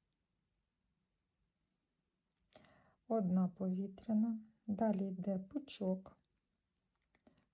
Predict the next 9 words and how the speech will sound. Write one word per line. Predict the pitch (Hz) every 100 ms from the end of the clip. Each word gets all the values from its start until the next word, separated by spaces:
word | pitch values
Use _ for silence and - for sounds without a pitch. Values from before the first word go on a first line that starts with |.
| _
три | 233 220
повітряні | 214 208 190 196 202 190 190
петлі, | 190 185 180 185 208 247 247 - _ _ _ _ _ _ _ _ 220
два | 190 208 220
незавершених | 202 185 202 196 190 190 - 185 185
стовпчика | - - 185 165 - - - 185
з | 202
одним | 185 196 185
накидом | 180 185 180 165 185 185